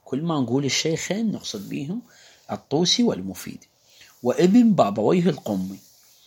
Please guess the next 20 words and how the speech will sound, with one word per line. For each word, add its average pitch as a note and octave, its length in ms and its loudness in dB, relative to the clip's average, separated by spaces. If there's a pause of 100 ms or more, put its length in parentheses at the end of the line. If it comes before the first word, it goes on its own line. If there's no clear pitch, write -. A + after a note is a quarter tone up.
(300)
أيضًا B2 360 0
يقول B2+ 440 -4
بأنه A2 680 -6 (360)
لا A#2+ 200 2
يجوز D3+ 560 -2 (100)
الوضوء G#2+ 580 -6
به D#3+ 400 -2
أو، G2+ 180 -4 (220)
أو، G2+ 100 -4
أو G#2 340 -8
إزالة B2+ 480 -4
الحدث D#3 500 -10
به. - 260 -18 (1200)
زين، - 260 -6 (1000)
وجهي A#3 380 8
التردد A#3+ 640 0
شنو؟ G2 320 -4 (1700)
نكتب: E3 360 4 (240)
من D3+ 240 4
قال، F3+ 500 0